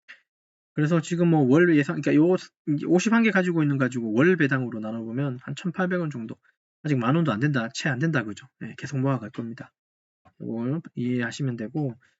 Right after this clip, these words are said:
얘 특징은, 어, 투자처는 이제 맥쿼리, 맥쿼리 인프라 들어가 있고, 에스케이 리츠, 기타 등등 해가지고 리츠 관련된 종목들에 얘가 투자되고 있는 거죠. 얘 이름 자체가, 어, 코덱스 한국 부동산 리츠 인프라이기 때문에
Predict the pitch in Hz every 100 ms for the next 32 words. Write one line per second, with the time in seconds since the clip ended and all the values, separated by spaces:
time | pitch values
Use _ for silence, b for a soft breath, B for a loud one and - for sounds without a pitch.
0 | _ - 165 196 - 240 262 233 202 196
1 | 147 - 127 127 123 123 123 123 135 226
2 | 226 254 214 151 113 123 - 190 180 165
3 | 151 127 - 220 151 123 139 117 104 113
4 | 110 104 101 - 151 135 - - 113 107
5 | 117 - 170 180 180 175 - 123 120 117
6 | 117 110 117 160 147 B B B 226 -
7 | - 254 185 175 156 139 123 147 143 131
8 | - 143 143 143 - 180 190 - 127 123
9 | 131 - 151 131 131 127 - 143 127 107
10 | 139 120 104 107 - _ _ _ _ 135
11 | 160 160 139 135 165 147 117 117 - -
12 | 120 131 151 147 - 143 156 143 127 123
13 | 117 135 127 135 143 175 123 - 107 117
14 | 143